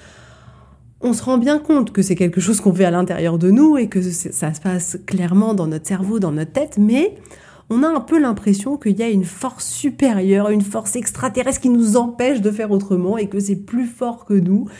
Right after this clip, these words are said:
et qu'on n'a pas du tout la capacité d'arrêter de le faire. Et du coup, en pensant ça, on se dépossède complètement de notre pouvoir. En pensant que c'est quelque chose que l'on ne peut pas contrôler, que l'on ne fait que subir,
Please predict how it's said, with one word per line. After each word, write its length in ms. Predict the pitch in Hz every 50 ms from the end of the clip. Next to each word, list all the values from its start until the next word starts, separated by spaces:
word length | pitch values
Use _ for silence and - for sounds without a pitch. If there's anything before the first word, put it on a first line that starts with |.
| - - -
et 80 | 202 202
qu'on 140 | 196 240 247
n'a 140 | 220 180
pas 200 | 175 - 220 226
du 140 | 208 190 196
tout 140 | 196 - 220
la 120 | 202 170
capacité 640 | 170 - 185 190 202 196 196 - 190 - 202 180 -
d'arrêter 560 | - 208 180 208 208 202 202 190 196 214 214
de 100 | 180 165
le 80 | 156 151
faire. 380 | 147 - 180 202 226 254 262 - - - - - - - - - - - _ _ _
Et 100 | 254 262
du 160 | 214 214 254
coup, 400 | 240 - 349 381 381 370 339 - - - - -
en 100 | 226 208
pensant 460 | - 294 330 339 330 - 262 233 214
ça, 520 | 202 - - 170 165 190 220 294 320 - - _ _ _ _ _ -
on 100 | 226 208
se 140 | 208 -
dépossède 800 | 233 220 196 202 277 277 - - 294 269 - - 233 214 202 -
complètement 920 | - - 294 311 302 - 269 247 226 - 220 208 202 214 240 - - - _ _
de 140 | - 185 202
notre 260 | 202 202 202 202 202
pouvoir. 560 | 202 - 202 190 180 170 - - - - - _ _ _ - - _ _ - - - - - -
En 100 | 220 220
pensant 400 | 202 196 285 277 254 - 294 285
que 120 | - - 214
c'est 180 | 202 196 196
quelque 340 | 196 254 262 240 240 - 247
chose 480 | 233 233 - 247 233 214 196 190 202 - - _
que 120 | - 214
l'on 100 | 202 202
ne 60 | 196
peut 180 | 196 196 202 190
pas 220 | 202 - 269 269
contrôler, 600 | 269 - 240 220 202 - - 208 202 208 208 202 202
que 100 | 202 202
l'on 160 | 185 185 180
ne 60 | 180
fait 180 | 180 - 185 170
que 220 | - - 285 285
subir, 640 | 262 - - - 208 190 175 190 196 233 269 277 277